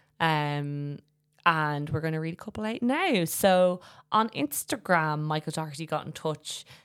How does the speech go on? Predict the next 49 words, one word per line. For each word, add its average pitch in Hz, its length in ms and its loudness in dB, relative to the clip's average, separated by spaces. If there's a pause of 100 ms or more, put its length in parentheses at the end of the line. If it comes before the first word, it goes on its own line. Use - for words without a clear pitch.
saying, 156 440 0
"Just 196 180 2
had 233 140 0
to 208 80 -4
drop 175 280 2
in, 156 300 0 (240)
listening 202 380 2
to - 60 -10
the 202 100 0
latest 180 400 2
ep 165 360 0
on 165 180 2
my 160 120 2
flight 175 340 0
to - 80 -2
Stockholm 156 600 0
and 147 100 -2
cracking 175 460 2
up - 160 0
at - 60 -10
the 160 60 0
Jedward 151 420 0
and 156 180 4
Nicky 208 260 0
convo. 143 440 0 (580)
Two - 100 -8
thousand 240 260 4
eleven, 214 320 4
I 165 80 4
was 160 120 2
in 160 60 2
my 151 60 0
uni 160 300 2
halls 143 320 0
on 151 80 0
the 151 100 2
North 156 260 0
Coast, 143 360 -4
having 170 200 4
a 165 60 4
ball 175 300 4
of 180 80 -2
a - 40 -2
time 156 460 0
with 147 140 -4
all 160 240 0
these 165 180 -8
twelve 151 320 -2
points, 147 460 -4